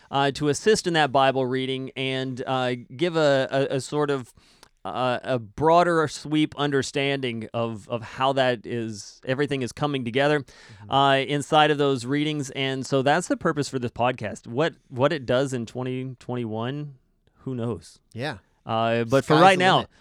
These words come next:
Speaker 1: for right now, what we're doing is we are going to be, uh, leading through a, uh, a reading in, reading the Bible in a year chronological plan.
Speaker 2: Mm.
Speaker 1: Uh, and,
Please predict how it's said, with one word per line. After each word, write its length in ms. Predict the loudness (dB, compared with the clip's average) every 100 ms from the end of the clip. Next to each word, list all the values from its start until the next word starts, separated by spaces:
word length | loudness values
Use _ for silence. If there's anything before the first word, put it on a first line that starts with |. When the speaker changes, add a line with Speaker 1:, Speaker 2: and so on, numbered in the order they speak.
| _ -2
Speaker 1:
for 140 | 4
right 220 | 6 6
now, 180 | 6 6
what 120 | 4
we're 140 | 4 2
doing 320 | 2 2 2
is 160 | 0
we 160 | 2 4
are 80 | 4
going 260 | 4 2
to 60 | 2
be, 280 | 2 0 -2 _ _ _ 0
uh, 280 | 4 4 4
leading 420 | 4 4 2 0
through 600 | -2 4 6 8 4 2 -6 _ -2
a, 600 | 0 2 0 -2 -6 -10 -6
uh, 520 | -4 -4 -4 -6 -8
a 140 | -6 -4
reading 320 | -2 -4 -4
in, 260 | -6 -8 -16 _ -6
reading 280 | -4 -4 -4
the 60 |
Bible 320 | 0 0 0
in 80 | -2
a 40 | -2
year 220 | -2 -2
chronological 560 | -4 -2 -2 -4 -6 -6
plan. 320 | -4 -4 -6
Speaker 2:
Mm. 40 | -10 -20 -20 -20 _
Speaker 1:
Uh, 500 | 0 2 2 0 -2 -4
and, 300 | -2 -2 -4